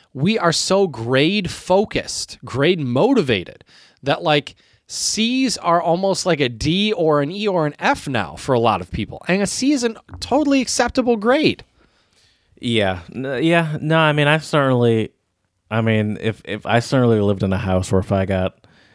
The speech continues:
Speaker 2: uh, like, a C is kind of the lowest, uh, I could go without there being any serious problems, you know?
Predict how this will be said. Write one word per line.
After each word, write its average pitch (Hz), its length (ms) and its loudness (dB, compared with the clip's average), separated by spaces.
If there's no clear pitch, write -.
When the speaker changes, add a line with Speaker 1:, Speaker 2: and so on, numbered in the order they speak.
Speaker 2:
uh, 117 120 2
like, 123 220 2
a 120 40 4
C 143 280 0
is 123 80 -2
kind 127 200 0
of 107 80 -2
the 101 80 -4
lowest, 95 640 -4
uh, 98 500 2
I 101 100 0
could 95 200 -6
go 98 260 2
without 95 320 2
there 98 140 4
being 92 280 2
any 90 320 2
serious 95 500 0
problems, 87 640 -4
you 92 80 -4
know? 90 300 -2